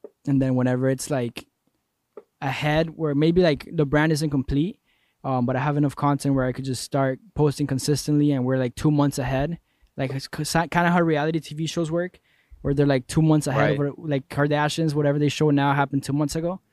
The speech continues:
Speaker 1: So I kinda wanna have that content and that everything lined up.
Speaker 2: I could see that. I'm excited to watch it. I feel like that's kinda what Fez did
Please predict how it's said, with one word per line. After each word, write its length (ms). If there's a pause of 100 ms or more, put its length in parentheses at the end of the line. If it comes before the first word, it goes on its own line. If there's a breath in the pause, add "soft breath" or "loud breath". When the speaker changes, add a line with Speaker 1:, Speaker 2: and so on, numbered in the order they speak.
(400)
Speaker 1:
So 140
I 60
kinda 220
wanna 180
have 220
that 200
content 420
and 140
that 180
everything 560 (500)
lined 320
up. 160 (400)
Speaker 2:
I 120
could 140
see 160
that. 260
I'm 200
excited 280
to 60
watch 300
it. 40
I 120
feel 160
like 140
that's 220
kinda 220
what 220
Fez 360
did 300